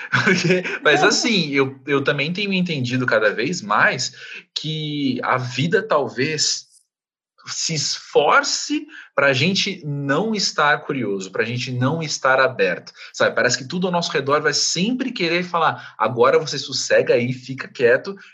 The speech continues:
Speaker 1: e só cumpre o seu papel esperado pela sociedade, que é de, sei lá, fazer dinheiro e acabou." É, e eu penso que vem de nós, então,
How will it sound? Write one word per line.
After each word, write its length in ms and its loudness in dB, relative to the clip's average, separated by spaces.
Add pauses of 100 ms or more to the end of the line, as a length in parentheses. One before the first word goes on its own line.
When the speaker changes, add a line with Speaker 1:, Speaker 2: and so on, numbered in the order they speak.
Speaker 1:
e 60 -2
só 160 2
cumpre 320 -4
o 20 -2
seu 180 -2
papel 640 4 (240)
esperado 460 4
pela 100 2
sociedade, 640 2
que 260 -4
é 220 6
de, 260 -6
sei 160 -4
lá, 200 0
fazer 280 -2
dinheiro 540 -2
e 240 -12
acabou." 260 -8 (460)
É, 760 4 (180)
e 120 -6
eu 140 -2 (140)
penso 380 -2
que 200 -8
vem 300 -4
de 140 -4
nós, 400 0
então, 600 -4